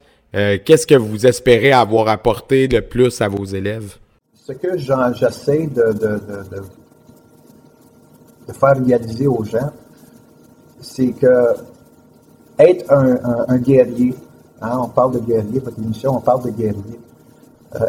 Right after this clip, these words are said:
Speaker 2: être un guerrier dans un jardin est bien plus efficace que être un jardinier dans une gare. Alors,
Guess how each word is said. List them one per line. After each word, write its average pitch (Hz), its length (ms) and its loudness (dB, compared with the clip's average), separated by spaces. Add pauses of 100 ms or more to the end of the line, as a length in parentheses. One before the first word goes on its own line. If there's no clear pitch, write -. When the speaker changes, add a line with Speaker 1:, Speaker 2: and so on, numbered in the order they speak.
Speaker 2:
être 185 260 4
un 143 120 4
guerrier 135 420 4
dans 127 260 2
un 120 120 2
jardin 123 540 0 (680)
est 117 60 -8
bien 131 260 0
plus 131 240 0
efficace - 680 -2 (680)
que - 60 -2
être - 260 2
un 120 80 2
jardinier 120 540 0
dans 113 160 -2
une 104 260 -6
gare. 104 260 -8 (1800)
Alors, 131 400 2